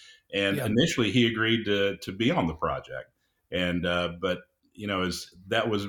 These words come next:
Speaker 1: when we all thought the pandemic might last a few months and, and then we'd get back to our normal lives. And so we were kinda banking on that.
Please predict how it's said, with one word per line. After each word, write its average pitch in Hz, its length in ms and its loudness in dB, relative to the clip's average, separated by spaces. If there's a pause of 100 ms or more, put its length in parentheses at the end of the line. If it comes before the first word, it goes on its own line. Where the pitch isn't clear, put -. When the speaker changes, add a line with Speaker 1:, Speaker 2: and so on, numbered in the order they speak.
(160)
Speaker 1:
when 110 200 2
we 101 140 0
all 101 200 6
thought 104 300 0
the 98 80 -6
pandemic 98 520 -2
might 92 220 -2
last 95 340 -2
a 90 40 -10
few 95 240 -6
months 90 480 -2
and, 85 340 -2
and 87 160 -4
then 87 180 -2
we'd 87 180 -4
get 90 160 -6
back 95 220 -2
to 90 80 -2
our 87 100 0
normal 90 340 -2
lives. 92 460 -2
And 85 120 -6
so - 120 -8
we 90 100 -2
were 85 80 -6
kinda 95 220 -6
banking 87 420 -6
on 82 160 -4
that. 101 280 -4